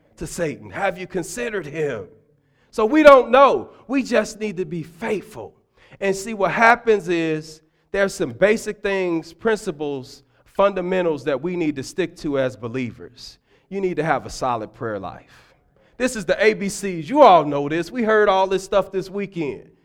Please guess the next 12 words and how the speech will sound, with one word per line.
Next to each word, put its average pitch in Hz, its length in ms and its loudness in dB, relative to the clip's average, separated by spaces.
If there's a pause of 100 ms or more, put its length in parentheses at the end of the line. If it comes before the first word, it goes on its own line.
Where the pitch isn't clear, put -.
(280)
You 240 140 -2
need 247 200 -2
to 202 60 4
have 185 280 -2
a 147 60 -10
solid 185 600 -6
prayer 170 300 -10
life. - 560 -18 (800)
You 254 140 0
need 254 220 0
to 214 100 -4
be 202 260 -6